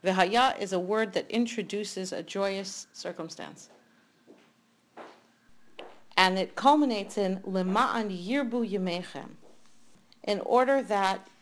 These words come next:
your days will be yirbu. Yirbu is a lashon of bracha. Your days will be blessed. They'll be multiplied. They'll be made more. "Vimei v'nechem," and the days of your children.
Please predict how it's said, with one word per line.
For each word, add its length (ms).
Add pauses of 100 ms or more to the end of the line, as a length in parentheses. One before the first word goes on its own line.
your 340
days 840 (160)
will 220
be 540 (420)
yirbu. 540 (460)
Yirbu 300
is 100
a 40
lashon 360
of 160
bracha. 460 (1300)
Your 100
days 260
will 80
be 160
blessed. 680
They'll 120
be 140
multiplied. 920 (220)
They'll 100
be 140
made 260
more. 360 (1400)
"Vimei 460
v'nechem," 840
and 180
the 80
days 280
of 140
your 100
children. 560